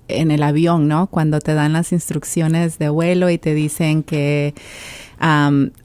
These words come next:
eh, si necesitas oxígeno, la máscara va a caer y que te la pongas tú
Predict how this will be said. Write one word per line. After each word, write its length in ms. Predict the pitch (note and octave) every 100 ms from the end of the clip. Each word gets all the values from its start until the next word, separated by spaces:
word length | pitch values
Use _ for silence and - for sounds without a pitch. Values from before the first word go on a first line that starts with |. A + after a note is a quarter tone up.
| - - D#3+
eh, 200 | D3+ C#3+
si 100 | F#3+
necesitas 560 | F3 F3 E3 F3+ G3+
oxígeno, 720 | F#3+ - - A3 - C4 D4+ F4+
la 200 | F#3+ E3+
máscara 440 | F3+ F3+ - G3
va 100 | F3+
a 40 | E3+
caer 320 | F3 D#3+ F3+
y 60 |
que 80 | F#3+
te 100 | E3
la 140 | D#3 D#3
pongas 420 | E3+ F3+ F#3+ -
tú 300 | G3 G#3